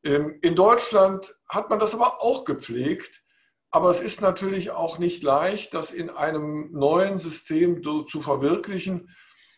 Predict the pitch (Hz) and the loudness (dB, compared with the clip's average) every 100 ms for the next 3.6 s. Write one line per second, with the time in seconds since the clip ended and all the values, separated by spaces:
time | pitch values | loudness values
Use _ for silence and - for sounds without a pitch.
0 | _ - 151 165 151 160 185 180 170 - | _ -4 0 0 2 0 0 -2 0 0
1 | 180 180 170 151 - 190 175 170 151 170 | -2 -2 -4 -4 -4 -4 -4 -4 -4 -6
2 | 160 143 131 143 143 208 214 147 123 120 | -6 -8 -12 -8 -2 0 0 -6 -8 -10
3 | - 123 120 123 143 | -8 -6 -4 -4 -6